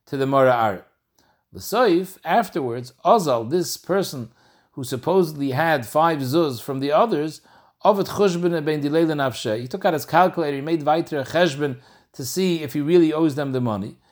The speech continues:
And he realized that Pash Gabei V'lei Midi, that nothing was by him from someone else. None of the money that he was holding belonged to anyone else. It was a mistake. Al Pidin, this money was his. So Mele, he didn't give it over to the Mara Da'ar. Also the Kamei Reb Nachman.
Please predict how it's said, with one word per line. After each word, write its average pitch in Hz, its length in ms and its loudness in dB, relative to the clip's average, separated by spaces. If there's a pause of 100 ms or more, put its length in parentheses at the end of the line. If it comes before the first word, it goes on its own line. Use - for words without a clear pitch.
(260)
And 127 120 -8
he 160 100 0
realized 180 480 2
that 170 120 0
Pash 190 240 2
Gabei 196 260 0
V'lei 196 240 0
Midi, 190 280 -4
that 147 200 -10
nothing 165 640 0 (480)
was 160 180 0
by 170 180 4
him 175 340 0
from 160 180 -10
someone 180 300 -2
else. 180 260 2
None 165 240 0
of 214 100 0
the 202 60 -2
money 185 500 0 (340)
that 151 120 -2
he 170 60 6
was 175 160 2
holding 175 320 2
belonged 160 300 0
to 170 60 0
anyone 185 260 -2
else. 180 220 0
It 156 60 -8
was 160 140 -2
a 180 40 0
mistake. 196 600 -2
Al 147 160 -2
Pidin, 180 440 0
this 180 160 -2
money 190 260 0
was 190 180 2
his. 214 360 0 (720)
So 143 220 -6
Mele, 185 320 4
he 151 100 -2
didn't 160 240 -2
give 160 160 2
it 175 80 2
over 196 280 2
to 131 140 -10
the 147 80 -4
Mara 151 240 2
Da'ar. 160 400 2 (760)
Also 185 300 0
the 151 100 -4
Kamei 147 320 -4
Reb 127 160 0
Nachman. 98 480 -6